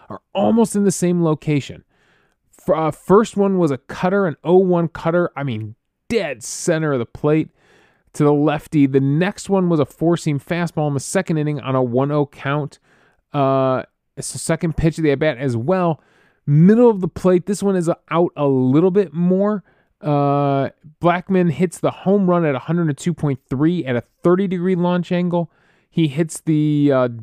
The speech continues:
double at a hundred and four point nine on a twenty-one degree launch angle. So the launch angle being the difference there. Uh,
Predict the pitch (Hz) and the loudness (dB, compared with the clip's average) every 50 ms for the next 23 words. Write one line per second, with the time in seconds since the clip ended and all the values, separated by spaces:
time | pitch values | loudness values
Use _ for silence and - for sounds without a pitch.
0 | 113 _ 185 196 190 185 165 165 143 135 127 - _ _ _ _ _ - 131 147 | -4 _ 2 2 2 2 0 -2 -2 -2 -2 -4 _ _ _ _ _ -4 -2 -2
1 | 139 - 165 175 175 165 147 - _ 165 165 147 - 156 151 147 113 127 143 143 | -2 0 0 2 2 2 0 0 _ 0 0 0 0 -2 -4 -2 -2 -2 -2 0
2 | 143 143 135 107 123 135 120 - - - - 147 147 143 139 127 123 135 139 131 | 0 -2 -2 -4 -6 -6 -6 -8 -12 -6 -4 -2 0 0 0 2 2 0 2 2
3 | 120 117 113 110 107 107 101 - 90 95 95 - - - - - - - - - | 0 -2 -4 -6 -10 -10 -10 -10 -14 -14 -16 -14 -14 -12 -12 -12 -14 -16 -18 -8
4 | - 143 127 117 120 117 123 139 156 165 156 - 151 143 139 127 123 120 117 - | -2 -2 0 0 0 -2 0 0 0 0 -2 -2 -4 -4 -2 -2 -4 -6 -6 -2
5 | - 135 135 131 131 123 117 107 104 _ 131 127 - - 104 104 - - - - | 0 0 2 2 0 -2 -4 -6 -2 _ -2 -2 -2 -6 -10 -10 -10 -14 -10 -8
6 | 107 101 92 95 - _ _ _ _ _ _ _ _ _ 135 127 120 117 117 | -8 -8 -8 -12 -16 _ _ _ _ _ _ _ _ _ -6 -4 -2 -2 -4